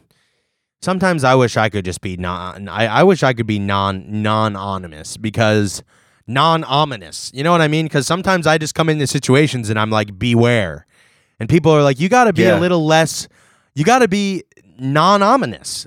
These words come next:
Speaker 1: And I'm like, "What? Just 'cause I have a,
Speaker 2: <laughs> Yeah.
Speaker 1: uh, my email is, just 'cause my email is my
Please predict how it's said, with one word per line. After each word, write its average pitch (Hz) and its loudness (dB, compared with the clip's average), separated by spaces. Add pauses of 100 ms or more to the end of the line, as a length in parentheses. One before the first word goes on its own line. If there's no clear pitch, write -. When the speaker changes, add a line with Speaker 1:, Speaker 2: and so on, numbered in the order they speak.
Speaker 1:
And 131 -2
I'm 147 2
like, 143 2 (300)
"What? 143 2
Just 131 -2
'cause 135 0
I 135 2
have 127 0
a, 190 4
Speaker 2:
<laughs> - -
Yeah. 190 4
Speaker 1:
uh, - -4
my 113 0
email 147 2
is, 131 0 (520)
just 151 0
'cause 165 0
my 156 2
email 156 4
is 127 0
my 117 0